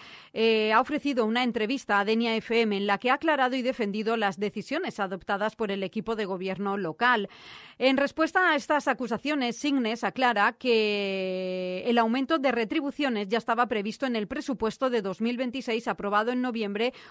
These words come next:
un presupuesto que, según Signes, los concejales populares lo, no leyeron en su totalidad. El teniente de alcalde también ha defendido el aumento del salario suyo, que en efecto se mantendrá en los cuarenta mil euros anuales.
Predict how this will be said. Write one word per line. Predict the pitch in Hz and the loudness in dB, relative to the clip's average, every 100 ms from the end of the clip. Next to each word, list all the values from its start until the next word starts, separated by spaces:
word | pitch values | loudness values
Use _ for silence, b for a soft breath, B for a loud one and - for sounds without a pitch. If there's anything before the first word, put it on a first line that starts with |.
| - | -2
un | 254 | 0
presupuesto | 240 254 233 240 240 - 240 | 2 0 -2 0 0 0 -2
que, | 220 | -2
según | 214 214 254 | -2 -2 -2
Signes, | 254 226 226 220 | -2 0 -2 -2
los | 196 | -4
concejales | - 202 202 262 247 - | -4 -4 -2 0 0 0
populares | 277 240 214 202 208 233 | -2 0 0 0 0 0
lo, | 240 254 - | 0 0 0
no | 233 269 | 2 4
leyeron | 277 208 196 202 220 | 2 0 -2 -2 -2
en | 214 190 | -2 -4
su | 208 | -4
totalidad. | 190 170 175 170 170 262 233 B B B | -4 -4 -2 -2 0 0 -2 B B B
El | - 254 | 0 2
teniente | 285 302 330 381 | 4 4 2 2
de | 330 | 2
alcalde | 262 285 277 220 | 4 4 4 2
también | 214 220 240 | 0 -2 -2
ha | 254 | -2
defendido | 254 240 220 254 226 | -2 -2 0 0 2
el | 208 | 2
aumento | 208 220 226 247 | 2 2 0 0
del | 254 240 220 202 | 2 0 0 -2
salario | 220 190 208 214 226 | -2 0 0 0 -2
suyo, | 208 285 247 220 | -2 -2 0 -2
que | 233 220 202 | 0 -2 0
en | 220 220 | 0 0
efecto | - 262 - 269 | 0 -2 0 -2
se | 269 202 | 0 -2
mantendrá | 190 202 190 262 | -2 -2 -2 0
en | 330 | 0
los | 208 | -2
cuarenta | 226 202 190 190 | -2 -2 -2 -2
mil | 226 226 | -2 -2
euros | 214 226 240 - | -2 -2 -4 -6
anuales. | 196 190 180 226 269 208 | -4 -4 0 0 0 -2